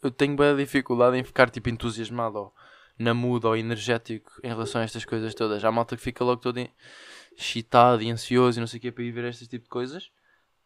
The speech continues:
Ou mesmo no geral, tipo, mesmo em vi-, a ir em viagens ou um acontecimento qualquer. Há malta que se entusiasma logo bem com isso, mesmo que seja no futuro ou whatever, ficam logo tipo, "Ih, vou ali daqui a, tipo, três meses, não sei o quê."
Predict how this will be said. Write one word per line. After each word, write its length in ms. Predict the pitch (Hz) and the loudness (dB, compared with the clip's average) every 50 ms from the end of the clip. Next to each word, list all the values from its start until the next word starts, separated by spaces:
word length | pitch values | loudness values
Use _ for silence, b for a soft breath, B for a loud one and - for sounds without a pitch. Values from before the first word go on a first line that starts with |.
| _ _ _ _ _ _ _ _ _ _ _ _ | _ _ _ _ _ _ _ _ _ _ _ _
Ou 360 | 123 123 117 117 113 110 - _ _ _ _ _ _ | 0 2 4 4 4 2 0 _ _ _ _ _ _
mesmo 420 | - - 135 139 151 165 160 170 175 | -18 -12 -6 -4 -4 -4 -4 -4 -4
no 60 | 160 | -4
geral, 320 | 139 135 135 135 110 101 | -2 0 2 2 2 2
tipo, 200 | - - 104 _ _ - | 0 -4 -16 _ _ -8
mesmo 220 | 120 123 131 131 131 | -6 -4 -4 -2 -2
em 120 | 127 120 | -4 -4
vi-, 240 | 107 104 107 113 - | -6 -6 -8 -8 -6
a 60 | - | -4
ir 140 | 120 117 117 | -2 0 0
em 120 | 117 117 110 | 0 -2 -2
viagens 840 | 101 110 120 127 135 139 139 135 123 127 123 127 123 120 120 110 | -2 -2 0 2 2 2 0 -2 -4 -6 -8 -8 -8 -10 -10 -8
ou 340 | 104 95 101 - - - - _ _ _ _ _ _ _ _ _ _ _ _ _ _ _ _ _ _ _ - | -10 -10 -10 -12 -16 -18 -20 _ _ _ _ _ _ _ _ _ _ _ _ _ _ _ _ _ _ _ -12
um 100 | 123 117 | -10 -10
acontecimento 540 | 113 - 120 113 - - 117 117 117 113 - | -8 -8 -8 -8 -8 -8 -8 -8 -8 -6 -2
qualquer. 460 | 120 113 110 - - 110 107 104 - - - _ _ _ _ _ _ _ _ _ _ _ _ - | -2 -2 -2 -2 -4 -2 -2 -2 -6 -10 -20 _ _ _ _ _ _ _ _ _ _ _ _ -4
Há 100 | 113 117 | -2 0
malta 280 | 117 120 123 - 120 | 0 0 -2 -2 -8
que 100 | - - | -16 -16
se 200 | - - - 123 | -16 -14 -10 -10
entusiasma 520 | 123 117 123 117 117 123 123 120 123 127 123 | -8 -6 -6 -2 2 2 2 2 2 0 2
logo 220 | 123 123 120 120 | 2 2 0 2
bem 120 | 120 120 | 0 -2
com 180 | 120 - 123 117 | 0 0 -4 -4
isso, 320 | 120 120 - - - - _ | -4 -4 -8 -10 -16 -16 _
mesmo 300 | - 131 131 127 127 131 | -8 -4 -4 -4 -4 -4
que 80 | 120 - | -8 -6
seja 220 | - 127 120 127 | -6 -4 -4 -4
no 140 | 127 123 123 | -4 -4 -4
futuro 540 | - - - - - 127 123 120 117 113 110 | -6 -8 -12 -8 -4 -4 -2 -2 0 -2 -2
ou 100 | 110 110 | -2 0
whatever, 320 | 110 113 117 117 117 123 127 | 0 0 -2 -2 -4 -6 -10
ficam 220 | - - - 123 | -10 -6 -4 -4
logo 100 | 123 120 | -4 -4
tipo, 180 | 131 117 - - | -6 -8 -10 -10
"Ih, 260 | 170 165 151 139 131 | -10 -10 -12 -12 -8
vou 220 | 120 135 143 139 | -4 -2 -2 -2
ali 240 | 131 143 147 139 135 | -2 -4 -8 -8 -8
daqui 380 | 123 127 117 - - 127 123 123 | -6 -6 -6 -6 -6 -6 -6 -6
a, 40 | |
tipo, 200 | 117 - - - | -6 -10 -12 -8
três 200 | - 123 120 113 | -4 -4 -4 -2
meses, 220 | 113 123 123 117 113 | -2 -4 -6 -6 -6
não 60 | 113 | -8
sei 200 | - - 117 113 | -10 -10 -10 -10
o 20 | |
quê." 60 | 110 | -10